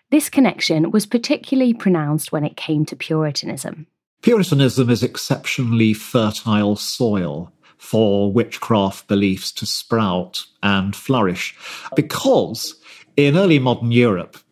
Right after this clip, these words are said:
Speaker 2: people who believe most fervently in the figure of the satanic witch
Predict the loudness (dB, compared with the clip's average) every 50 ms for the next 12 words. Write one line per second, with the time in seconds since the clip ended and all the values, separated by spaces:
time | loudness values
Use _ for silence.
0 | _ _ 0 2 2 2 2 2 2 4 4 2 2 0 -4 0 2 4 4 4
1 | 4 4 4 4 4 4 2 0 0 0 0 0 0 0 -2 -10 -14 -6 0 2
2 | 2 4 2 0 0 -4 -6 -8 -8 -8 -6 -6 -6 -6 -10 -14 _ _ _ _
3 | 0 0 2 2 0 0 2 0 0 2 2 2 2 0 -2 -8 -12 -12 -12 -8
4 | -4 -2 0 0 -2 -4 -2 0 0 0 0 -2 -6 -10 _ -8 -8 -8 -8